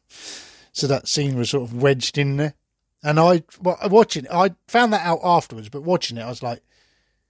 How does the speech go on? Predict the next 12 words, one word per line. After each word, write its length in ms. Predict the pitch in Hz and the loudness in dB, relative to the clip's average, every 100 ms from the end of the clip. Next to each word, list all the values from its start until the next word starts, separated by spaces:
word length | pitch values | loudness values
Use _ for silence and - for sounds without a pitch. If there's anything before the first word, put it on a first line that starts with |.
| _ _ _ _ _ | _ _ _ _ _
it 80 | 196 | -4
doesn't 200 | 214 196 | -2 0
go 100 | 165 | -4
back 300 | 127 175 - - | -2 -6 -6 -14
to 100 | 104 | -10
that 180 | 98 - | -12 -12
or 120 | 98 | -16
anything. 400 | 92 87 117 135 | -16 -16 -16 -14
It's 160 | - | -12
like, 160 | 131 110 _ | -12 -12 _
what 200 | 175 202 | -10 -6
was 240 | 208 - | -4 -6